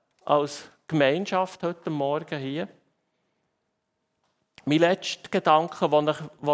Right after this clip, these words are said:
mitgeben will, ist, wir hören so viel über Globalisierung in der Wirtschaft.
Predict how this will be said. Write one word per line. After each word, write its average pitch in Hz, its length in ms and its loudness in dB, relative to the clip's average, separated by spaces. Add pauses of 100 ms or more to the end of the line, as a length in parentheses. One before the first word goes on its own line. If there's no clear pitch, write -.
(400)
mitgeben 139 500 0
will, 127 140 2
ist, - 280 -10 (1500)
wir 147 160 -4
hören 156 300 4
so 175 180 0
viel 165 300 -2
über 139 300 -4
Globalisierung 120 1000 -2
in 120 160 -10
der - 140 -8
Wirtschaft. - 680 -10